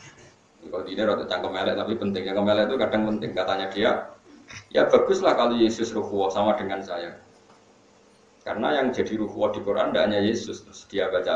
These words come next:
ayat, "Wa nafakhtu fihi min ruhi." Terus, "Wa nafakha fihi min ruhi." Dia baca sekian ayat bahwa istilah ruh Allah itu bukan hanya diterapkan ke Yesus, semua manusia juga disebut diciptakan dari apa? Roh Allah.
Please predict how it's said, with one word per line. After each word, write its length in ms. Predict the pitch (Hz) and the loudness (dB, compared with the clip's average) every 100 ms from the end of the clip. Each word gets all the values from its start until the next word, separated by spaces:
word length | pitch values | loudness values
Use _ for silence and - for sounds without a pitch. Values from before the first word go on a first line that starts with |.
| 90 | 2
ayat, 120 | 110 - - _ - | 0 -4 -18 _ 0
"Wa 200 | 92 - | 2 2
nafakhtu 440 | - 104 - 98 | 0 -2 -4 -10
fihi 440 | 95 87 87 107 113 - _ - - - - | -10 -10 -8 -8 -10 -18 _ -20 -20 -20 -8
min 120 | 98 | -6
ruhi." 320 | 98 - - - _ _ _ - | -6 -10 -16 -20 _ _ _ -20
Terus, 160 | - | -8
"Wa 240 | - 87 113 | -2 0 2
nafakha 480 | 107 98 - - | 2 0 -2 -4
fihi 400 | - 110 107 123 - - _ - | -2 -4 -4 -8 -10 -18 _ -2
min 160 | 107 | -2
ruhi." 240 | 104 98 101 | 0 -4 0
Dia 240 | 123 127 | 4 6
baca 240 | 110 113 | 6 4
sekian 320 | 107 - 107 95 | 2 2 2 2
ayat 400 | 95 - - 107 | 0 0 0 2
bahwa 240 | 104 110 | 4 4
istilah 560 | 120 - 123 117 117 120 | 2 -4 0 4 4 4
ruh 80 | 120 | 2
Allah 240 | 113 113 117 | 4 4 4
itu 20 | |
bukan 240 | 120 107 110 | 0 2 4
hanya 240 | 107 113 | 4 4
diterapkan 480 | 113 104 110 - 117 | 2 0 2 4 4
ke 160 | 107 117 | 4 2
Yesus, 320 | - 110 113 | -2 -4 -2
semua 240 | 117 113 | 0 2
manusia 400 | 113 113 113 156 | 4 2 2 0
juga 240 | - - 104 | 0 2 0
disebut 480 | - - - - | 0 -8 -8 -6
diciptakan 560 | - - 107 101 123 120 | -6 -4 -2 0 2 2
dari 240 | 104 - | 0 0
apa? 320 | - 156 - - - - - - - - - | 0 -2 -4 -12 -20 -20 -20 -20 -20 -20 -10
Roh 160 | 95 | -8
Allah. 300 | - - - | -8 -16 -18